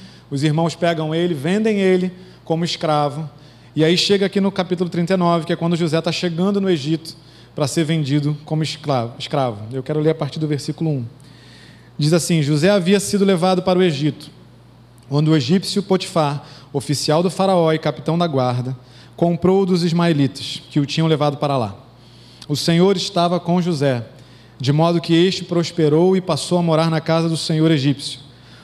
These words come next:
Quando este, pe-, este, per-, perdão, quando este, Potifar, percebeu que o Senhor estava com José e que o fazia prosperar em tudo o que realizava, agradou-se de José e tornou-o administrador de seus bens.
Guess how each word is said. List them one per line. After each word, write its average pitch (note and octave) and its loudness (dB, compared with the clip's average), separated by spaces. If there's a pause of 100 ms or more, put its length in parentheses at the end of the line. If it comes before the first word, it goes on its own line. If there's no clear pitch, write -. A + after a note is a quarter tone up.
(180)
Quando F3+ 4
este, F#3 2
pe-, - -4
este, D#3+ 0
per-, E3+ -4 (320)
perdão, C3+ -2 (160)
quando F3+ 4
este, F3+ 0
Potifar, F3+ -2 (500)
percebeu F#3+ 2
que A3+ -2
o A3 2
Senhor G#3+ 4
estava G3+ 2
com G3 4
José D3+ 2 (460)
e D3 2
que G3 4
o E3+ 2
fazia F#3 2
prosperar F3+ 2
em F3 2
tudo A3 2
o - 0
que A3 2
realizava, C#3+ 2 (520)
agradou-se D#3 2
de G3+ 0
José F3 2 (320)
e D#3 0
tornou-o F3+ 4
administrador F3+ 2
de D#3+ 0
seus D#3+ -2
bens. A2+ -6